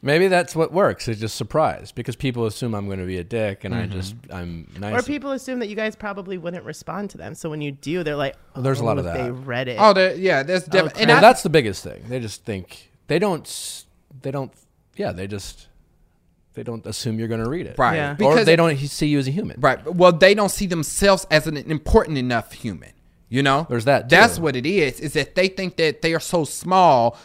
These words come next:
Speaker 2: that we aren't gonna see. And no, it's like, people, everybody matters, you know? Like, everybody matters, and I see everything, regardless of who you are. Like, that has nothing to do with it. It's social media, you know? And I don't think people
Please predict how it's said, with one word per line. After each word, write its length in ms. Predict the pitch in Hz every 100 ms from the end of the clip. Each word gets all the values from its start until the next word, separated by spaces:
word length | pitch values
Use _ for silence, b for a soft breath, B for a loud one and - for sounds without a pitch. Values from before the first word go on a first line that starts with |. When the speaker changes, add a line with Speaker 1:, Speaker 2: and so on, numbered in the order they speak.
| B
Speaker 2:
that 160 | 151
we 120 | 147 165
aren't 180 | 165 170
gonna 180 | 160
see. 240 | 147 - 185
And 180 | 160 156
no, 160 | 156
it's 120 | 156 175
like, 360 | 165 - -
people, 440 | 196 208 151 131 -
everybody 580 | 180 180 185 165 160 139
matters, 680 | 139 143 135 117 - - - b b
you 120 | 139
know? 280 | 160 160 175 - -
Like, 280 | 160 156 170
everybody 500 | 180 208 185 180 180
matters, 340 | 170 160 160
and 160 | 160 156
I 100 | 147
see 320 | - 190 156
everything, 580 | 165 151 131 113 98 101
regardless 500 | 135 160 156 156 156
of 100 | -
who 160 | 180
you 240 | 190 160 139
are. 280 | 170 120
Like, 220 | 110 127 -
that 140 | 147
has 160 | 156 151
nothing 240 | 139 147 131
to 80 |
do 120 | 139 160
with 160 | 135
it. 60 | 120
It's 100 | 131
social 460 | - 165 156 - 131
media, 480 | 147 175 104 76 - b b
you 120 | - 147
know? 260 | 147 175 - b b b
And 100 | 156
I 80 | 151
don't 160 | 156 170
think 160 | 180
people 460 | 190 208 226 214 -